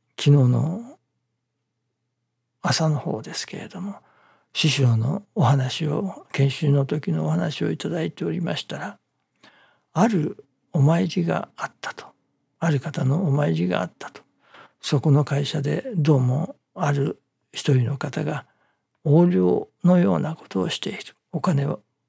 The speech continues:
まあ、使い込んでしまっている。それが見つかったと。ところが、それを知っ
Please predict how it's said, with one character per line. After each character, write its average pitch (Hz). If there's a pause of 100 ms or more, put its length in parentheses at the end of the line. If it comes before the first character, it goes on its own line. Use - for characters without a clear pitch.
(140)
ま 147
あ、 -
使 -
い 185
込 202
ん 220
で 170
し -
ま 143
っ -
て -
い -
る。 - (560)
そ -
れ 170
が 202 (640)
見 120
つ -
か 160
っ 135
た -
と。 - (1300)
と 143
こ 151
ろ 123
が、 127
そ -
れ 156
を 214
知 -
っ -